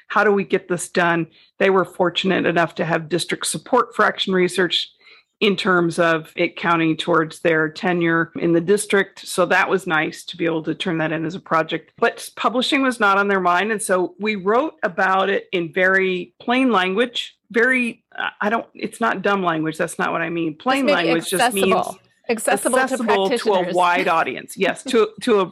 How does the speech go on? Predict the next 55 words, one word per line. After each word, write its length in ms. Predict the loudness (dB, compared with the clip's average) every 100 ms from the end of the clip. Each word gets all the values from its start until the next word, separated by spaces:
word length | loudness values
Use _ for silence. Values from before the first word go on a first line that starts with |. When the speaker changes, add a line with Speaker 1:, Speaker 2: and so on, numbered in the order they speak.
| 0
Speaker 1:
a 20 | -2
broad 480 | 2 2 4 2
audience. 600 | 2 2 2 0 -2 -8 -8 -2
Uh, 140 | -2 0
I 220 | 0 0
have 140 | -2 -2
to 80 | -2
explain 300 | 0 0 0
this 120 | 2
a 60 |
lot 160 | 2 2
when 100 | 2
I 80 | 0
do 180 | 0 2
I 40 |
R 140 | 2 2
Bs 220 | 0 0 -4
because 240 | -6 -4
we 80 | -2
have 160 | -2 0
a 80 |
readability 800 | 2 2 2 0 2 2 2 -2 -6 0
level 420 | 2 2 2 0
that 160 | 0 -4
was, 100 | -8
people 320 | -4 -2 0
need 160 | -2 -2
to 60 |
meet 200 | 0 0
it. 80 | 0
And 80 | 0
they're 100 | 0
like, 200 | 0 -6 -2
"Mean 180 | 2 2
I 80 | 2
need 220 | 0 -2
to 80 | 0
dumb 260 | 0 0
down 240 | 0 2 0
my 100 | 0
writing?" 340 | 0 0 -2 -8 -10 -2
No, 140 | 2
that's 240 | 2 0 0
not 140 | 2
at 60 | 4
all. 180 | 2
It 80 | 2
needs 220 | 0 0 -4
to 60 |
be 140 | -2 -2
accessible 540 | -2 -4 -4 -8 -10
to 180 | -4 -4
a 60 |
broad 380 | -2 0 2 2
audience. 520 | 0 -2 -4 -12 _